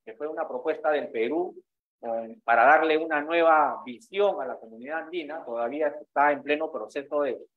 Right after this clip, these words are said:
de trabajo. Esperamos que la presidencia pro tempore boliviana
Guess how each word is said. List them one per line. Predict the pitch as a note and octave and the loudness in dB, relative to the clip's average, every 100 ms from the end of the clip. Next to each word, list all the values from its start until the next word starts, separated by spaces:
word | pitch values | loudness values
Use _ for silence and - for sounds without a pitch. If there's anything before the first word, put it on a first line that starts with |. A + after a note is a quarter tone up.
| _ | _
de | - A#2 | -4 -2
trabajo. | A2+ A2+ D#3 E3 D#3+ | 2 6 6 4 0
Esperamos | - A#2+ C#3+ F#3+ | -2 -4 -4 -6
que | B2+ | -6
la | A#2 | -8
presidencia | G#2 - C3+ C#3 C#3+ | -10 -14 -14 -10 -10
pro | C3+ | -10
tempore | B2+ C#3 C#3+ C#3 | -10 -8 -4 -4
boliviana | A#2+ G#2+ A#2+ C#3+ C3+ C3+ | -6 -10 0 0 0 -4